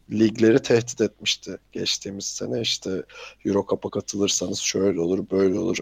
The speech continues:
eviniz yanar" bilmem ne diye. <laughs> Ee, hani iki, iki haber var. Hani birincisi şu tabii, EuroLeague,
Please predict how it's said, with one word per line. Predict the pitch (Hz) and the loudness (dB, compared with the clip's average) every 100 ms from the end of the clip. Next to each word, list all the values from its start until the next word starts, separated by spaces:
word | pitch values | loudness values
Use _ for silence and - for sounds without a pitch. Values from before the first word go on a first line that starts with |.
| - | 0
eviniz | 104 101 101 98 | 2 2 0 0
yanar" | 98 95 95 95 | -2 0 -2 -4
bilmem | 98 98 101 98 | -6 -4 -6 -6
ne | 95 | -8
diye. | - 120 165 | -2 -2 -2
<laughs> | - - - 117 - 127 - - | -12 -10 -6 -6 0 -2 0 4
Ee, | 104 104 101 - - - - - - - - - - | 6 8 8 4 0 -4 -8 -6 -10 -10 -12 -10 -4
hani | - 107 | 4 6
iki, | 104 - 107 - - - | 6 6 6 6 2 0
iki | 113 - 135 | -6 4 8
haber | 131 135 135 | 8 8 8
var. | 127 107 | 8 4
Hani | 104 101 | 2 -2
birincisi | 104 104 110 107 127 | -2 0 -2 -2 -4
şu | - - | -6 -6
tabii, | - 104 123 | -2 -2 0
EuroLeague, | 160 120 107 107 | 0 2 2 2